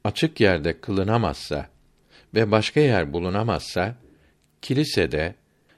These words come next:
yalnız da, cemaat ile de kılmak caiz olur. Namazdan sonra hemen çıkmalıdır. Çünkü kilisede şeytanlar toplanır. Kilisedeki küfr alametleri boşaltılırsa,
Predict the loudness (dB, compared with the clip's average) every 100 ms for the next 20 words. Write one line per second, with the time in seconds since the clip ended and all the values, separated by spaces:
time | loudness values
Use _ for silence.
0 | _ -2 2 4 4 2 2 0 0 0
1 | -4 _ _ -14 -2 2 4 4 2 0
2 | 0 0 -2 0 0 0 -2 -2 0 0
3 | -2 -4 -6 -6 -8 -12 _ _ _ _
4 | _ _ _ -2 2 4 4 4 2 2
5 | 0 2 0 0 0 -2 -2 -6 -6 -6
6 | -6 -6 -8 -10 _ _ _ _ _ -2
7 | -2 0 -2 -2 _ -2 0 2 0 0
8 | -2 0 0 2 -2 -2 -2 -4 -4 -6
9 | -6 -8 -8 -10 -16 _ _ _ _ _
10 | _ _ _ -2 0 2 2 2 0 -2
11 | -4 -2 -2 -2 -2 -2 -2 -2 -4 -4
12 | -4 -2 -4 -4 -2 -4 -4 -2 -2 -2
13 | -4